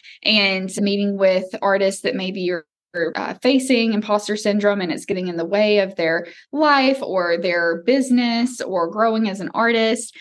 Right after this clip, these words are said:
um, and helping them through different tools to work through that through art. So it's just healing through art.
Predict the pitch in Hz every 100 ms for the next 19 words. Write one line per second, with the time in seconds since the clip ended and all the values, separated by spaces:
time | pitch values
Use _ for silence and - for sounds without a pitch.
0 | - - 185 233 254 254 285 247 220 220
1 | 214 208 202 196 196 202 214 _ _ _
2 | 190 214 220 - - 208 196 190 190 -
3 | - - 190 190 180 180 208 214 220 214
4 | - 175 - - - - 196 190 - 50
5 | 62 - 190 180 175 202 180 - 214 214
6 | 208 208 190 170 - 175 165 -